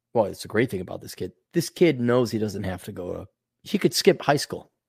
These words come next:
Just fuck high school. He doesn't have to go through that shit. You guys remember high school? What bullshit it was? Remember the prison, you, the sen-, the literal prison sentence you had? <clears throat> Thirteen years,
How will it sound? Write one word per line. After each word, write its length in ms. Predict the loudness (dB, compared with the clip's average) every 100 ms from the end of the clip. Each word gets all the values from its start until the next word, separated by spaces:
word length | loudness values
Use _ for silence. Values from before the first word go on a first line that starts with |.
| _ _ _ -6
Just 220 | -6 -6
fuck 340 | -16 4 4 8
high 100 | 6
school. 180 | 4 6
He 80 | 10
doesn't 180 | 12
have 100 | 12
to 80 | 10
go 140 | 10 10
through 180 | 10
that 180 | 8 8
shit. 240 | 6 4 6
You 60 |
guys 160 | 6 8
remember 240 | 8 8
high 140 | 8 6
school? 240 | 4 4
What 140 | 6
bullshit 340 | 8 6 6 2
it 60 |
was? 120 | 2 0 -8 -14 6
Remember 220 | 8 10
the 80 | 8
prison, 480 | 10 8 10 6 4
you, 120 | 2
the 280 | 2 0 2
sen-, 300 | 6 8 8
the 80 | 8
literal 440 | 10 12 12 12
prison 360 | 12 8 4 4
sentence 300 | 4 4 6
you 100 | 10
had? 340 | 12 12 10 4 -16 -20 -16 -12 4
<clears throat> 340 | 8 8 6 8
Thirteen 520 | 10 10 10 8 8
years, 440 | 8 8 6 0